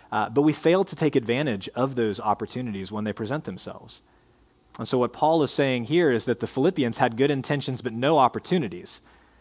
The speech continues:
But now they have an opportunity. Now they're gonna be able to turn their intention into,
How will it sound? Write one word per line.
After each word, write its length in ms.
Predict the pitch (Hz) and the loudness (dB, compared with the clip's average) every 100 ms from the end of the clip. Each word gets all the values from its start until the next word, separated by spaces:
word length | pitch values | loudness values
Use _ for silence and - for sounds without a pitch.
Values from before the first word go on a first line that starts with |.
| _ _ _ _ | _ _ _ _
But 160 | - 127 | -2 2
now 180 | 143 147 | 4 4
they 140 | 131 | 2
have 340 | 117 160 170 131 | 4 8 8 6
an 80 | |
opportunity. 680 | 104 95 107 - 95 87 - - | -2 -2 -6 -8 -10 -10 -16 -12
Now 300 | 143 131 156 | 0 4 6
they're 160 | 160 143 | 6 4
gonna 180 | 135 131 | 2 0
be 160 | 123 | 2
able 140 | 135 127 | 0 0
to 80 | 120 | -6
turn 260 | - 139 | -4 0
their 140 | 131 110 | 0 -2
intention 560 | 113 - 156 - 110 | -4 -4 -4 -2 -4
into, 540 | 117 127 117 131 110 | -4 -6 -4 -2 -2